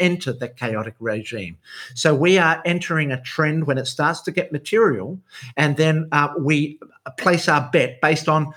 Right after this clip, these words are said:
available history associated with that normal distribution or the bulk of the normal distribution of returns. We've got a lot of information there we can use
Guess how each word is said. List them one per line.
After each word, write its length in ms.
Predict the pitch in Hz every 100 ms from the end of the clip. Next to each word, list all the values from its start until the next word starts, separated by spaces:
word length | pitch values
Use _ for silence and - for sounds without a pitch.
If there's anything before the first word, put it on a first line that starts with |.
| -
available 540 | 147 139 196 294 285 247
history 500 | 214 202 - 165 156
associated 600 | 135 - 175 - 170 151
with 260 | 139 156 156
that 240 | 151 - - _ _ _ -
normal 400 | 131 160 156 143
distribution 600 | 143 - 131 151 147 135
or 60 |
the 80 | 123
bulk 340 | 127 156 156
of 80 | 156
the 200 | 139 135 147
normal 280 | 139 143
distribution 560 | 131 139 135 139 131 135
of 80 | 117
returns. 480 | 127 143 127 85 -
We've 100 | 139
got 80 |
a 60 | 190
lot 140 | 196
of 100 | 180
information 640 | 175 165 160 160 170 - 131
there 140 | 117
we 100 | 123
can 200 | 131 135
use 540 | 139 151 107 127 -